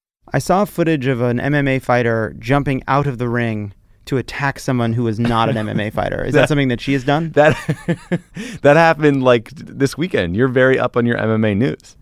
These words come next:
Speaker 1: It was, um, that guy that's constantly throwing metal at people. <laughs>
Speaker 2: Conor McGregor. <laughs>
Speaker 1: The last time I heard of him, he was throwing a chair at a bus.
Speaker 2: He threw, yeah, he threw, like, a, yeah.
Speaker 1: A filing, or a filing cabinet,
Speaker 2: I,
Speaker 1: a chair?
Speaker 2: I, I think it was one of those things you use to carry a filing cabinet.
Speaker 1: Oh, yeah, yeah, yeah, yeah.
Speaker 2: Whatever those, a dolly.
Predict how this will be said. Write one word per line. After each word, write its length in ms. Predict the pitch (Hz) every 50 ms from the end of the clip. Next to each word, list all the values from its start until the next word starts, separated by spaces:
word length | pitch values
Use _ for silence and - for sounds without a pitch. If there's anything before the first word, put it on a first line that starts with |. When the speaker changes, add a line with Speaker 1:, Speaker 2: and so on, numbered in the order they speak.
| -
Speaker 1:
It 100 | - -
was, 240 | 135 131 135 127 117
um, 300 | 135 127 123 123 123 117
that 240 | - 139 131 123 -
guy 200 | 170 160 160 160
that's 200 | 139 131 120 -
constantly 420 | - 151 147 - - 139 127 120
throwing 560 | 117 - - - 127 135 143 139 135 127 123
metal 300 | 120 127 135 135 117 107
at 80 | 87 -
people. 320 | - 117 110 107 - 113
<laughs> 120 | 98 - -
Speaker 2:
Conor 280 | - - 170 147 139
McGregor. 1160 | - - 175 139 - - - 131 156 - - - 180 170 - - - - 170 - - 185 180 185 - 190 196 - - -
<laughs> 140 | 139 -
Speaker 1:
The 100 | - 170
last 220 | 170 180 196 202 190
time 180 | - 190 190
I 100 | 185 175
heard 200 | 165 156 156 147
of 80 | 147 135
him, 180 | 147 143 135 143
he 140 | 147 151
was 180 | 139 143 135 -
throwing 380 | - 160 165 170 165 160 151 131
a 20 |
chair 320 | - - - 180 175 165
at 60 | 151 123
a 40 |
bus. 480 | 117 117 131 160 160 120 - - - -
Speaker 2:
He 80 | - 127
threw, 360 | - - 139 131 131 127 120
yeah, 240 | 123 139 147 131 113
he 80 | 113
threw, 240 | 110 110 120 117 113
like, 180 | 113 110 107 -
a, 320 | 92 92 92 87 85 -
yeah. 260 | - - 123 147 127 -
Speaker 1:
A 60 | - 139
filing, 360 | - - 170 208 226 220 -
or 160 | - 180 170
a 60 | 151
filing 380 | - - 180 185 202 214 208 175
cabinet, 380 | - 202 202 190 - - 175
Speaker 2:
I, 20 | 147
Speaker 1:
a 40 | 123
chair? 360 | - 175 180 185 202 208 214
Speaker 2:
I, 20 |
I 40 | 151
think 100 | 165 185
it 40 | 214
was 60 | 180
one 120 | 175 190
of 60 | 190 175
those 140 | 175 156
things 240 | - 151 139 135 110
you 60 | 120
use 260 | 117 107 104 110 104 92
to 100 | - 101
carry 300 | - - 101 98 92 87
a 60 | 82
filing 300 | - - - - - -
cabinet. 240 | - - - - -
Speaker 1:
Oh, 120 | 139 135 131
yeah, 180 | 127 123 123
yeah, 220 | 123 120 117 117 113
yeah, 60 | 113
yeah. 140 | 110 107 113
Speaker 2:
Whatever 240 | 98 92 90 85 82
those, 140 | 78 80 -
a 60 | -
dolly. 420 | 113 104 101 92 85 71 - -